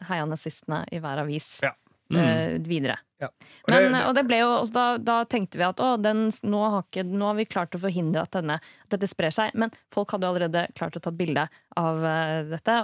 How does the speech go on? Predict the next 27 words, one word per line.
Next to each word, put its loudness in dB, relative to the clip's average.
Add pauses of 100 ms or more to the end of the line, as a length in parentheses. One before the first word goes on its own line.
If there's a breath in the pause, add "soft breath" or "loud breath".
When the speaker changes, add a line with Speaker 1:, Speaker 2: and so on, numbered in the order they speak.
Speaker 1:
og 2
lagt -2
ut -4
på 0
Twitter. -2 (480)
Så -2 (580)
internett -2
hadde -2
jo -2
bare -2
gjort -6
jobben. -2 (300)
Speaker 2:
Ja. -6 (360)
Så -2
Speaker 3:
Mm. 2
Speaker 2:
Heia 2
nazistene -4
er -12
spredd -10
over -12
hele. -14 (180)
Speaker 1:
<laughs> 0
Ja. -2
Speaker 3:
Ja, 2
ja, 2 (140)
ja. -4 (180)
Mm. -2